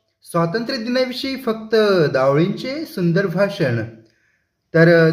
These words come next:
चला सुरुवात करूया. त्यातील ओळ क्रमांक एक आहे मित्रांनो, सर्वांना माझा नमस्कार. ओळ क्रमांक दोन, माझे नाव साई आहे.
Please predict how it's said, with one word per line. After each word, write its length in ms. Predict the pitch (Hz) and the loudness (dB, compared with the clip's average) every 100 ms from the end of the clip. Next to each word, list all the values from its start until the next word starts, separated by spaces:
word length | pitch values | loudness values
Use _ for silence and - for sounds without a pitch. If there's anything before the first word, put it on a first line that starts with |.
| 160 | 0
चला 200 | 156 160 | -2 -2
सुरुवात 300 | 160 151 165 | -2 -4 -4
करूया. 400 | 175 214 220 240 | -4 -4 -2 -2
त्यातील 440 | 240 180 165 185 165 | -2 -4 -2 0 0
ओळ 220 | 165 190 | 2 0
क्रमांक 400 | 196 214 226 226 | -2 -4 -2 0
एक 200 | 220 226 | 0 0
आहे 80 | 220 | -2
मित्रांनो, 480 | 214 214 214 233 330 - - _ _ _ - | -2 -2 -2 -2 -4 -8 -20 _ _ _ 0
सर्वांना 480 | 180 180 208 254 277 | 2 4 2 0 0
माझा 400 | 202 156 147 185 | 2 2 2 0
नमस्कार. 640 | 143 156 160 - 117 107 117 - _ _ _ _ _ _ | 0 -2 -4 -4 -4 -4 -10 -16 _ _ _ _ _ _
ओळ 180 | 143 156 | 2 4
क्रमांक 360 | 190 240 262 269 | 4 0 -2 0
दोन, 220 | 269 294 - - _ _ - | 2 2 -2 -16 _ _ -16
माझे 500 | 135 139 143 143 226 | -6 0 0 0 -2
नाव 260 | 240 254 302 | 0 -2 -2
साई 360 | - 151 208 | 0 2 4
आहे. 680 | 180 151 151 113 107 - | 4 2 0 -4 -6 -14